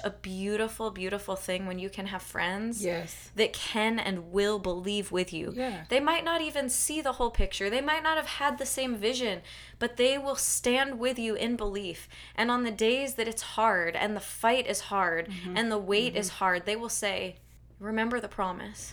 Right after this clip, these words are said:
Speaker 2: Mm-hmm.
Speaker 1: And I'm gonna hold your hands up and I'm gonna help you believe today, even if you can't believe on your own.
Speaker 2: Hey, remember Moses when he got
Speaker 1: Yeah,
Speaker 2: tired?
Speaker 1: that's what I was just gonna say. I had the same
Speaker 2: Ah!
Speaker 1: exact thought.
Speaker 2: No way.
Speaker 1: Yeah. So Moses, in
Speaker 2: Yeah, yeah.
Speaker 1: Exodus,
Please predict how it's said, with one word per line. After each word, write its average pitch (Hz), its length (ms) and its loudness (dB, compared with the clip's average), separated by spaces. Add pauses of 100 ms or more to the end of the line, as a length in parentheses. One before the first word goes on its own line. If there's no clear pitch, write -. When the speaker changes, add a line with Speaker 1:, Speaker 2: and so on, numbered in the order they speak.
Speaker 2:
Mm-hmm. 214 320 -6 (680)
Speaker 1:
And 220 120 2
I'm 233 140 4
gonna 262 180 4
hold 247 260 2
your 226 100 2
hands 214 320 2
up 180 200 4
and 190 80 2
I'm 190 80 2
gonna 202 120 0
help 196 320 0
you 190 80 -2
believe 175 400 -2
today, 240 420 2
even 196 280 0
if 190 140 -4
you 180 80 -2
can't 180 280 -6
believe 165 300 -6
on 160 140 -6
your - 180 -6
own. 135 320 -6
Speaker 2:
Hey, - 160 -2
remember 180 400 0
Moses 151 600 -2
when 165 100 -2
he 170 80 -2
got 170 140 -2
Speaker 1:
Yeah, 220 120 2
Speaker 2:
tired? 156 300 2
Speaker 1:
that's 226 200 4
what 269 100 6
I 277 120 8
was 277 100 2
just 277 180 -2
gonna 294 160 2
say. 294 280 4
I 185 60 4
had 508 220 8
the 523 80 6
same 622 260 6
Speaker 2:
Ah! 554 40 2
Speaker 1:
exact 508 300 4
thought. 190 320 2
Speaker 2:
No 330 200 -4
way. 285 300 -2 (180)
Speaker 1:
Yeah. 320 180 4 (840)
So - 220 4
Moses, 262 720 4
in 240 120 2
Speaker 2:
Yeah, 233 100 6
yeah. - 60 6
Speaker 1:
Exodus, 202 640 6